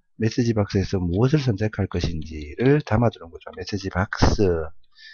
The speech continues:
자, 폼을, 프롬프트죠. 닫으시겠습니까? 자, 이건 미리 보기 그림에 있는 것을 보고 하는 겁니다. 그 다음에 보이비 퀘스천,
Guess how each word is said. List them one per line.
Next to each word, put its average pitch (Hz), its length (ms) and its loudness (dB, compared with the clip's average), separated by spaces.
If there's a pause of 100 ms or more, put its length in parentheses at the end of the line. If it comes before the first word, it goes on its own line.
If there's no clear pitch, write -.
(800)
자, 170 160 -2
폼을, 147 600 8 (200)
프롬프트죠. 135 760 4
닫으시겠습니까? 98 1300 2 (1600)
자, 113 80 0
이건 135 420 4
미리 135 180 6
보기 135 160 6
그림에 151 300 4
있는 104 180 4
것을 120 240 0
보고 90 200 -2
하는 110 180 0
겁니다. 95 640 0 (760)
그 95 60 0
다음에 110 340 2
보이비 107 720 2 (1300)
퀘스천, 135 880 -2